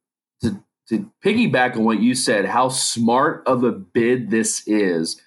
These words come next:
Land takes what was the highest contract ever given, which, by the way, Land gave that contract to Clayton Kershaw four years ago at twenty dollars a year for a five-year max contract. But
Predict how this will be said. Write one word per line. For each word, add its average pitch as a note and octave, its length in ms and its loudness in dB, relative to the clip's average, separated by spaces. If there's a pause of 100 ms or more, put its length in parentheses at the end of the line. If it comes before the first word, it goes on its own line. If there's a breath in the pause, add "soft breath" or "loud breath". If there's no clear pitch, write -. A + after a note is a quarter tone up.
(220 soft breath)
Land C3+ 440 0
takes - 680 -2 (680)
what A#2+ 260 2
was C#3 400 2
the C3+ 100 0
highest C3 600 0
contract A2+ 560 0
ever G#2 280 2
given, G#2 340 0
which, A2 240 -2
by A#2+ 200 2
the A#2 100 0
way, A2+ 300 2
Land G#2 560 0
gave A2+ 380 2
that A2 220 -2
contract F#2+ 760 -2 (280)
to G2 60 -8
Clayton A2+ 380 -2
Kershaw F#2 840 0 (420 loud breath)
four C#3 240 2
years C3 480 2
ago F2+ 360 0
at F2 160 -4
twenty A#2 340 0
dollars A2 400 0
a G2 60 -2
year G2+ 260 0
for F#2 200 -4
a F2 60 -6
five-year G#2 640 0
max G2 380 0
contract. G2 760 -4
But - 180 -2